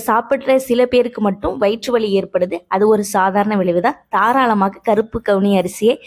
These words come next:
நீங்க உங்களுடைய உணவுல எடுத்துக்கலாம். இந்த உணவு ரொம்ப ரொம்ப உடலுக்கு ஆரோக்கியமானது. கண்டிப்பா இதை வந்து நீங்க ச-, try பண்ணுங்க. உங்களுக்கு இந்த பதிவு பிடிச்சிருந்ததுன்னா எங்க சேனலை மறக்காம subscribe பண்ணுங்க, like பண்ணுங்க, share பண்ணுங்க.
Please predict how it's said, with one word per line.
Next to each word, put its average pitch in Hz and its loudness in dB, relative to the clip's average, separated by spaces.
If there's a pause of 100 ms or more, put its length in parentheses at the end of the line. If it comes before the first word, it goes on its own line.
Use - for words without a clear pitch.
(160)
நீங்க 254 4
உங்களுடைய 226 2
உணவுல 202 0 (340)
எடுத்துக்கலாம். 208 -2 (840)
இந்த 240 2
உணவு 240 2
ரொம்ப 226 0
ரொம்ப 240 2
உடலுக்கு 220 0 (100)
ஆரோக்கியமானது. 196 0 (300)
கண்டிப்பா 208 -2
இதை 220 2
வந்து 196 0 (200)
நீங்க 196 0
ச-, 185 0
try 196 2 (120)
பண்ணுங்க. 190 2 (440)
உங்களுக்கு 202 0
இந்த 190 2
பதிவு 269 0 (120)
பிடிச்சிருந்ததுன்னா 220 0 (320)
எங்க 196 0 (100)
சேனலை 220 2
மறக்காம 208 0 (220)
subscribe 247 -2
பண்ணுங்க, 202 -2 (300)
like 208 -2
பண்ணுங்க, 196 -2 (400)
share 226 0
பண்ணுங்க. 202 2